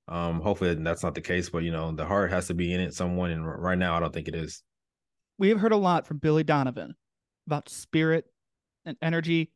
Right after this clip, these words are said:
Speaker 2: I'm having bad flashbacks. This
Speaker 1: Mm.
Speaker 2: is what happened before Billy Donovan got there. They had these games. They were getting blown out.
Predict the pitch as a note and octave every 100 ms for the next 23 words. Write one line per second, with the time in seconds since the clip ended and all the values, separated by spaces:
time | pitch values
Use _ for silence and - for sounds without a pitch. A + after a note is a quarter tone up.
0 | _ _ _ _ - D#3 E3 E3+ E3+ E3+
1 | - D#3 C#3 - - - - - _ _
2 | _ - F3+ E3+ G#3+ G3 G3+ F#3+ G3 G3+
3 | F#3+ D#3+ - E3+ F3 E3+ E3 E3 D3+ D3+
4 | D3+ D#3 C#3+ - C#3 - E3 - _ _
5 | _ _ - C#3+ C#3 F3 F#3+ F#3+ F3+ E3
6 | - D#3 D3+ - _ _ - B2+ - D3+
7 | D#3+ E3+ F3 F3 F3 D#3